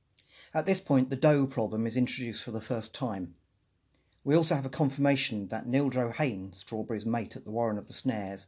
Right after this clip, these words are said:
quote, "stopped running," the rabbit euphemism for dying. Adams made it, makes it clear that neglecting a gender balance is a mistake that humans have also made in history. The American Wild West in, is an example I can think of,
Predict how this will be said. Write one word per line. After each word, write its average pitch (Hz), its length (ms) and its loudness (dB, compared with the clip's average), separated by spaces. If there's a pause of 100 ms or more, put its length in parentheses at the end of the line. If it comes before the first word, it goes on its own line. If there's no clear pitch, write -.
(200)
quote, 110 220 -6
"stopped - 440 -6
running," 107 420 -4 (880)
the 120 100 -2
rabbit 117 380 -2
euphemism 104 520 -6
for 104 140 -8
dying. 95 460 -6 (1500)
Adams 160 420 2
made 160 240 4
it, - 280 -6
makes 151 240 0
it - 160 -8
clear 117 280 0
that 123 200 -6
neglecting 160 480 -2
a 143 40 4
gender 147 320 4
balance 104 440 -4
is 117 120 -6
a 123 40 -2
mistake 131 420 0
that 135 220 -8
humans 135 300 4
have 120 100 -2
also 123 320 -2
made 92 240 -6
in 95 100 -8
history. 95 440 -10 (500)
The 160 80 8
American 143 420 8
Wild 131 300 6
West 143 280 4
in, 104 120 -6
is 117 260 -6
an 113 80 -4
example 110 420 -2
I 131 120 2
can 110 160 -6
think 98 260 -10
of, 101 160 -8